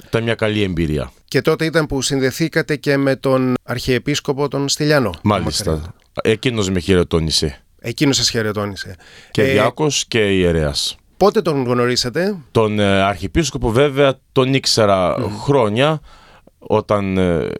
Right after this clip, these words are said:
Speaker 1: επισκεφθόταν τις διάφορες εκκλησίες και εδώ στην Μελβούρνη,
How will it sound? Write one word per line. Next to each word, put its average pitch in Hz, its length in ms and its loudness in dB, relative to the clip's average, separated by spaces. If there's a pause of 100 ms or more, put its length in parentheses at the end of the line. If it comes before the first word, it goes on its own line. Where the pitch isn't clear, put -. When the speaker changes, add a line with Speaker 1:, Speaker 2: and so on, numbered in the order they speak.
(100)
Speaker 1:
επισκεφθόταν 90 960 0
τις 87 180 -2
διάφορες 87 580 2
εκκλησίες 87 500 0
και - 100 -2
εδώ 87 160 2
στην 85 300 0
Μελβούρνη, 127 560 2